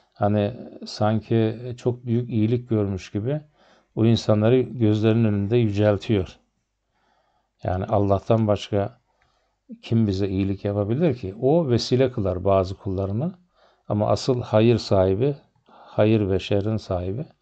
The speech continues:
Allah Teala'dır. Kadere iman bunu icap ettirir. Hani bedel, e, okumuştuk ya Arapçada. Bedel, e,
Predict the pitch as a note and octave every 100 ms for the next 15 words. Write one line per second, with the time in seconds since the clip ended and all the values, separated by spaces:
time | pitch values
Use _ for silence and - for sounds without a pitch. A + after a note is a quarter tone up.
0 | _ _ _ _ _ F#2+ F#2 F#2 - G#2
1 | G2+ A2 B2+ A#2 - _ - G2 G2+ G2
2 | F#2+ A2 A#2+ G2+ A#2 G#2+ G2 F#2 E2+ D#2+
3 | - F2+ F2 _ _ _ _ _ _ _
4 | _ _ _ _ _ _ _ _ _ _
5 | _ _ _ _ _ _ _ - G#2 F2+
6 | G#2 G#2 A#2+ A#2+ B2+ G#2+ G#2+ G#2+ A#2+ G2+
7 | A2 G2+ - F3+ C#3+ G#2+ G#2 - F#2+ F2
8 | F2 - _ _ _ _ _ _ _ _
9 | _ F#2 F#2 G2 - G#2+ G2 F#2 F2